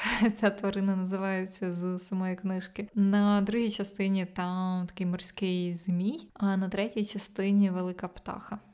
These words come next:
І ці видання, що я собі купила, вони дійсно дуже красиві. Єдиний мінус — це те, що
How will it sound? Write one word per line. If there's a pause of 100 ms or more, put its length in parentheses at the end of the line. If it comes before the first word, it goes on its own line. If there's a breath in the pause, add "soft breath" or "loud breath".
(120)
І
ці
видання,
що
я
собі
купила,
вони
дійсно
дуже
красиві.
Єдиний
мінус —
це
те,
що